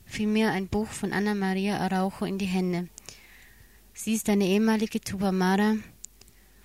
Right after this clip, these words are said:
und brachte neunzehnhundertachtzig in Paris im Exil ein Buch heraus, in dem sie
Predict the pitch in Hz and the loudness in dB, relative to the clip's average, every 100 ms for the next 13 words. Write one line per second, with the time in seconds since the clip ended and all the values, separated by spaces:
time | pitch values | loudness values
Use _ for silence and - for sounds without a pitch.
0 | - 196 - 208 214 214 202 190 202 196 | -4 -2 0 0 0 0 2 2 0 0
1 | 196 185 - 196 - 208 214 - - - | 0 0 -2 -2 -2 -2 -2 -6 -18 -20
2 | - - - 202 - 190 196 208 202 190 | -20 -16 -8 -4 0 0 0 0 0 0
3 | - - 208 220 185 180 190 - 220 202 | 0 0 2 2 2 0 -2 0 0 4
4 | 202 208 - - - - - 196 185 202 | 4 4 0 -12 -20 -20 -8 -4 2 2
5 | 208 - 220 214 214 | 2 0 2 2 0